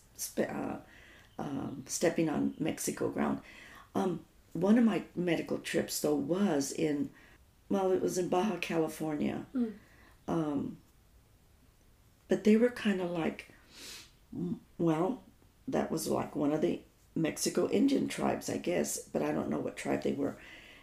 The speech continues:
Speaker 1: And then I did make a couple of, uh, trips with ophthalmology group,
Speaker 2: Mm.
Speaker 1: all again, surgery, in, uh, in Chihuahua, Mexico. That was my,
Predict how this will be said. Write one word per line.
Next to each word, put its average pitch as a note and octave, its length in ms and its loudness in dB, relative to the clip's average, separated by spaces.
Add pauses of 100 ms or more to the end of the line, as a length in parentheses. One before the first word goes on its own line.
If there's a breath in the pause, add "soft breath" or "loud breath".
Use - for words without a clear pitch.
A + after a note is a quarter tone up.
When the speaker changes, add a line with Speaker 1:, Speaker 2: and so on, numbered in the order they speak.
(100)
Speaker 1:
And F3+ 140 2
then G3 140 2
I F#3 80 4
did F#3+ 260 2
make - 460 0
a - 60 0
couple - 420 2
of, - 140 2 (100)
uh, - 220 0 (380)
trips - 380 2
with D#3+ 240 2
ophthalmology D#3+ 720 2
group, - 380 -2 (280 soft breath)
Speaker 2:
Mm. A#3 120 -4
Speaker 1:
all D3+ 120 2
again, D3+ 380 2
surgery, C#3 560 0 (480 loud breath)
in, E3 420 2
uh, - 440 -4
in F3+ 160 2
Chihuahua, D#3+ 580 4 (240)
Mexico. - 640 -2 (300)
That - 260 0
was D#3+ 160 0
my, E3 160 0